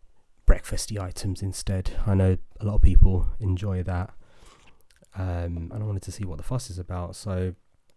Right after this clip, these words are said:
I've been having cereal, porridge, um, I've been making smoothies and smoothie bowls.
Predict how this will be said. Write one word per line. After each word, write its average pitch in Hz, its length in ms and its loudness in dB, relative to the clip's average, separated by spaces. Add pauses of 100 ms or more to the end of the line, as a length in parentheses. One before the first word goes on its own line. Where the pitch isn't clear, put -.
(400)
I've 92 100 -6
been 92 120 0
having 87 280 0
cereal, 92 800 -2 (540)
porridge, 90 920 4 (140)
um, 90 480 -6
I've - 140 -10
been 98 140 -4
making 92 640 -4 (1400)
smoothies 95 1300 0
and 92 320 -6
smoothie 104 480 -2
bowls. 110 580 -6